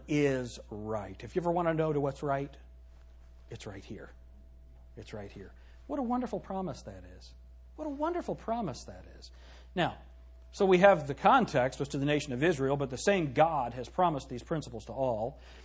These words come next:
We understand the command is to love the Lord your God with all your heart, with all your soul, and with all your strength. We understand that the provision for doing this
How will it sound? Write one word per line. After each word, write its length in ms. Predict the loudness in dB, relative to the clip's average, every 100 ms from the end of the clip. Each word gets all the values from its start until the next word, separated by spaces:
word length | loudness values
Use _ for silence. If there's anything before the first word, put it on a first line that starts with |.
| -20 -2
We 100 | 4
understand 340 | 4 6 4 4
the 40 |
command 440 | 2 2 2 2 2
is 80 |
to 80 | 2
love 400 | 6 8 8 6
the 100 | 2
Lord 280 | 6 6 4
your 80 | 2
God 360 | 4 4 4
with 160 | 2 2
all 120 | 2
your 140 | 2 2
heart, 260 | 2 2
with 120 | 0
all 120 | 0 0
your 120 | 0
soul, 180 | -2 -2
and 60 |
with 120 | 0
all 140 | -2 -4
your 100 | -6
strength. 500 | -8 -8 -6 -8 -14 -20 -20 -18 4
We 140 | 8
understand 400 | 8 6 4 4
that 80 | 4
the 60 | 2
provision 840 | 2 2 8 10 10 8 6 4
for 160 | 4 6
doing 340 | 6 6 4
this 260 | 4 2